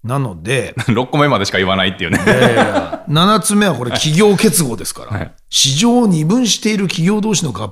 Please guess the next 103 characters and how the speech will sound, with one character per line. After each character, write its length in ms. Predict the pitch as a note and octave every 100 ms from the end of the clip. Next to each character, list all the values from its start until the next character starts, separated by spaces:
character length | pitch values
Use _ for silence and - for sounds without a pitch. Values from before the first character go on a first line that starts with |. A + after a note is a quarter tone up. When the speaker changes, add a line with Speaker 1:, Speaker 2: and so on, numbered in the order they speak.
| -
Speaker 1:
併 80 | C#3
に 80 |
よ 60 | C3+
り 80 | C3
市 120 | B2+
場 120 | B2+
を 20 | C3
独 160 | B2+
占 140 | G#2+ B2
す 100 | A#2+
る 80 |
の 80 | C#3+
も 120 | F#3
ダ 160 | E3 A2+
メ 100 | D3
で 80 | C#3+
す。 240 | - - -
Speaker 2:
あ 340 | G2+ F2+ E2+ -
あ。 40 | _
Speaker 1:
や 80 | B2+
っ 40 |
ぱ 60 | G2+
そ 80 | -
ん 40 |
な。 60 | C#3
Speaker 2:
五 60 |
十 80 | A2
足 100 | G2+ G2
す 60 |
五 140 | F#2 F#2+
十 140 | G#2
で 80 | E2+
百 220 | F#2+ A#2+
に 60 | F#2
な 60 |
っ 40 | E2+
ち 80 |
ゃ 20 | D#2
ダ 100 | D#2+
メ 80 | F2
っ 20 |
て 60 |
こ 60 | D2+
と 60 | G2
で 60 |
す 60 | G#2
か 60 | F2
ね。 60 |
Speaker 1:
は 40 | A2+
い。 20 |
も 40 | B2
う 20 |
完 100 | D#3
全 80 | D#3+
な 60 |
マ 120 | D3 E3
ン 60 |
モ 60 | D#3+
ス 60 | B2
に 80 |
な 60 | A#2
っ 20 | G#2+
ち 60 |
ゃ 20 | F#2+
う 40 |
ん 80 | D2
で。 80 | -
Speaker 2:
は 80 | D#2+
い。 20 | D2+ F2+ F#2
Speaker 1:
ま 120 | A#2+
す 60 | A#2+
ま 100 | F#3
す 60 | C#3+
独 100 | D2+
占 180 | - F#2+
す 120 | -
る 80 | C#2+
ん 60 |
で 80 | A#1+
と。 60 | - _ -
Speaker 2:
知 160 | -
ら 80 | E3
ん 80 | F#3+
が 80 | G#2+
な。 160 | - _ _ _ _ -
Speaker 1:
で 60 |
も 140 | C#3+ G2+
ね、 320 | D#3+ A#3+ - -
Speaker 2:
は 100 | -
い。 40 | G#2 _ -
Speaker 1:
あ 40 |
の 80 | B2
ー、 20 | B2 A#2 A2+ A2 G#2 G2 E2 - _ _ _
ち 60 | -
ょ 20 |
っ 40 | E3+
と 80 |
思 180 | C3 D3+
い 20 |
出 100 | E3+
し 80 | E3
た 100 | - C#2+
ら、 180 | -